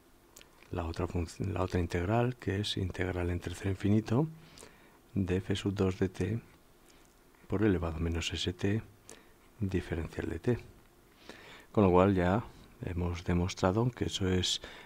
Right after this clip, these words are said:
el primer sumando es la transformada de Laplace de f sub uno de t más menos la transformada de Laplace de f sub dos de t.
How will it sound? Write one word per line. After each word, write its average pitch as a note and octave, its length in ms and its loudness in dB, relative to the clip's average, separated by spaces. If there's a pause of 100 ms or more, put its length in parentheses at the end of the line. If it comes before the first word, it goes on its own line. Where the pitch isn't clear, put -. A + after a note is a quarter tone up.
el F#2 120 -6
primer F2 280 2
sumando F2+ 420 4
es F#2+ 280 2 (800)
la - 80 -6
transformada E2+ 500 -2
de F2+ 40 -4
Laplace F2+ 460 -4
de F#2 80 -2
f F2+ 180 -2
sub F#2 200 -2
uno F2+ 140 0
de F#2 140 -2
t C#3+ 320 4 (1500)
más F#2 180 -2
menos G#2 600 4 (1080)
la F2 100 -2
transformada E2 460 -6
de D#2+ 60 -4
Laplace F2 520 -6 (1300)
de F2+ 60 -10
f - 140 -8
sub E2 200 -4
dos D#2+ 200 -6
de - 120 -12
t. - 160 -16